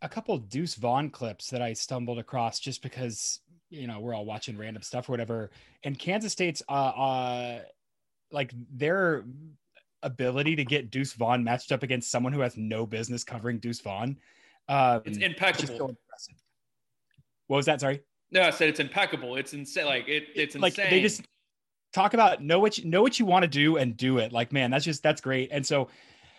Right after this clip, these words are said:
Speaker 1: I think, um, I, I think I actually steer more offensive here.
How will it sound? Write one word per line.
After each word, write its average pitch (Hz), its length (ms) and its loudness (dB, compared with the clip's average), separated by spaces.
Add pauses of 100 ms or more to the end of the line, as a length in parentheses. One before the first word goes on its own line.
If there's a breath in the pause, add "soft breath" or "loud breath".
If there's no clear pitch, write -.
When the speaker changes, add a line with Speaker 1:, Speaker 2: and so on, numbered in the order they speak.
(560 soft breath)
Speaker 1:
I 208 100 2
think, 240 280 0 (400 loud breath)
um, 170 460 6 (1300)
I, 196 160 4
I 190 120 4
think 262 180 4
I 180 60 8
actually 165 280 4
steer 147 460 2
more 131 200 4
offensive 127 460 2
here. 120 540 0